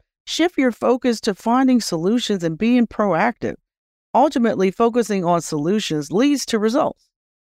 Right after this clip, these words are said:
And by actively seeking solutions and taking action, you will increase your chances of achieving positive outcomes,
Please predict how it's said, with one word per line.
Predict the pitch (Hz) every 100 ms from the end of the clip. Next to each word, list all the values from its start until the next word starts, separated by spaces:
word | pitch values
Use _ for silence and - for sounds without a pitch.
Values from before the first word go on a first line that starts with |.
| _
And | 185
by | 185 196 -
actively | 214 269 247 220 214 202
seeking | 185 - 240 240 247 247
solutions | - 254 190 139 - 139 147 139 -
and | 147
taking | 143 160 160 160 -
action, | 240 262 220 - 123 - _ _ _
you | - 214
will | 190 -
increase | 180 175 - 285 285 254
your | 240
chances | 220 - 233 226 - 180
of | 170
achieving | 156 - 254 220 208
positive | 185 269 254 190 202
outcomes, | 226 160 - -